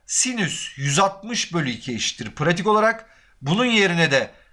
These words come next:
sinüs yüz altmış bölü iki yazıyorum. Onun ikisini de yine paydaya attım ve ifade bu hale geldi arkadaşlar. Şimdi dikkat et. Sinüs yüz altmış geldi. Sinüs yüz altmış da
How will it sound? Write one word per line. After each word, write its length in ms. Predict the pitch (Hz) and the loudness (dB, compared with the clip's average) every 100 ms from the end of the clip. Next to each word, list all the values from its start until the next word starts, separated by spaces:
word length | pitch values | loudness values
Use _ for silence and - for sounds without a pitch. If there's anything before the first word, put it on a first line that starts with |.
| _ | _
sinüs 800 | - - - 214 208 170 - - | -8 -2 0 0 2 0 -2 -8
yüz 240 | 120 127 175 | -8 -2 2
altmış 580 | 175 175 202 226 - 147 | 2 0 -10 -8 -6 -4
bölü 300 | 151 233 - | -2 -2 -6
iki 240 | 165 226 | -2 2
yazıyorum. 580 | 208 147 139 131 214 - _ _ _ - | 2 2 0 0 -4 -8 _ _ _ -2
Onun 220 | 175 220 | -2 -2
ikisini 400 | 185 - 180 165 | -2 0 0 0
de 60 | |
yine 240 | 151 139 139 | 0 0 0
paydaya 480 | 147 139 135 135 131 | 2 2 2 0 0
attım 400 | 131 185 214 202 _ _ 143 | -2 -4 -4 -6 _ _ -2
ve 80 | |
ifade 480 | 165 - 156 151 165 | -2 2 2 2 0
bu 120 | 165 | 2
hale 200 | 147 139 | 2 0
geldi 280 | 139 127 117 | -2 -2 0
arkadaşlar. 520 | 107 120 104 - 90 - - - - | -4 -4 -8 -8 -10 -14 -20 -20 -6
Şimdi 320 | - 180 156 | -2 0 0
dikkat 260 | - 180 | 0 2
et. 260 | 175 185 - - - | 2 0 -4 -20 -12
Sinüs 500 | - - 190 175 - | -4 0 2 0 -2
yüz 200 | 131 127 | -2 2
altmış 420 | 160 160 190 190 | 2 0 -6 -6
geldi. 340 | - 185 175 190 | 2 2 2 -2
Sinüs 460 | - 220 196 - | -2 0 -2 -2
yüz 160 | 165 151 | -2 2
altmış 440 | 175 - 196 - | 2 0 -6 -4
da 320 | 156 135 - | 0 0 -2